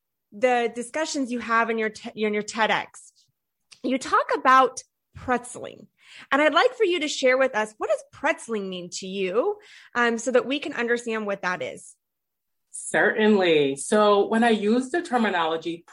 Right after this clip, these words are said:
Speaker 2: pretzel, what I mean is bending ourselves into different shapes in order to satisfy other people's needs and wants.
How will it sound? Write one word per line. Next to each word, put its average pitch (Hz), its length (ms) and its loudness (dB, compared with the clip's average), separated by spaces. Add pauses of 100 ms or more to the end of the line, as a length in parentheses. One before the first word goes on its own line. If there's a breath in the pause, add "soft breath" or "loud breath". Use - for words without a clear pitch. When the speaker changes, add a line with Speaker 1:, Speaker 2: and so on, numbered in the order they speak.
(100)
Speaker 2:
pretzel, 151 720 -2
what 214 200 2
I 254 200 2
mean 185 400 -2
is 156 440 -2 (360 loud breath)
bending 180 960 4
ourselves 160 840 0
into 151 360 -6
different 175 540 -2
shapes 185 420 0
in 160 220 -4
order 160 220 2
to 165 140 -4
satisfy 151 760 -2 (200)
other 160 640 2
people's 156 480 -4
needs 127 240 -6
and 160 220 -6
wants. - 520 -6